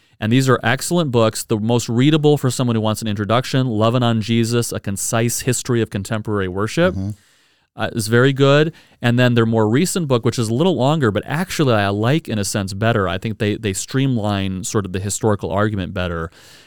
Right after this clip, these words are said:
Speaker 1: is A History of Contemporary Praise and Worship,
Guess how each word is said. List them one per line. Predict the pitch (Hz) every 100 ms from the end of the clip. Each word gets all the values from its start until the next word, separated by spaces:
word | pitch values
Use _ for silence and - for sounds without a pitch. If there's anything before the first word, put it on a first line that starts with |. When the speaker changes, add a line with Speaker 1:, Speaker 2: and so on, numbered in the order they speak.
| _
Speaker 1:
is | 104 104 98
A | 104
History | 98 - 156 - 139
of | 117
Contemporary | 120 - 117 113 104
Praise | 98 - 104 101
and | 101
Worship, | 95 95 101